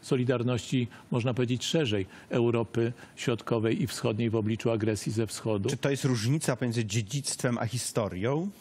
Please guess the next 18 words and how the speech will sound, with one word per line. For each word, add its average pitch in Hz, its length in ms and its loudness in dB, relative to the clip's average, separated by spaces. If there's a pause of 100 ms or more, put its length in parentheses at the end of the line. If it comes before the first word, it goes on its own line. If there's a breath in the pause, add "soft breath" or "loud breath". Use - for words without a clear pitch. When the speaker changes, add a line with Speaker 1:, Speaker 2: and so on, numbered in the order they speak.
(400 loud breath)
Speaker 2:
Dziedzictwo 117 600 -2
jako 107 240 -2
coś, - 220 -6
co 127 140 -2
wybieramy, 120 720 0 (220)
tradycje, 117 500 -2
które 113 240 -2
pielęgnujemy? 107 840 -4 (840 loud breath)
Speaker 1:
E, - 40 2 (680)
to - 80 0
ja 127 60 2
bym 147 160 2
odwrócił. 131 440 2
To 110 100 2
moje 139 240 2
spojrzenie 143 420 2
jest 143 280 0
zupełnie 131 800 0